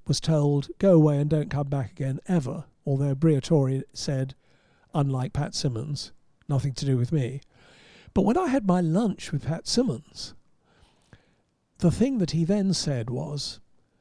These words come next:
actually what happened was that it was Nelson Piquet Junior's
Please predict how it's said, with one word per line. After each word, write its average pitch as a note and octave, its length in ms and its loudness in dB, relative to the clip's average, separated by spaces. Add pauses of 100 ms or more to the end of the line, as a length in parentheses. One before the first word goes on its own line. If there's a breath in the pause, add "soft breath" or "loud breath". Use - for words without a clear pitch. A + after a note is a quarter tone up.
(260)
actually - 460 -8
what D3+ 200 -10
happened C#3+ 520 -12 (500)
was - 160 -4
that - 180 -6
it - 180 -8
was C#3 260 -4
Nelson E3 480 -2
Piquet D3 420 -4
Junior's C#3+ 560 -2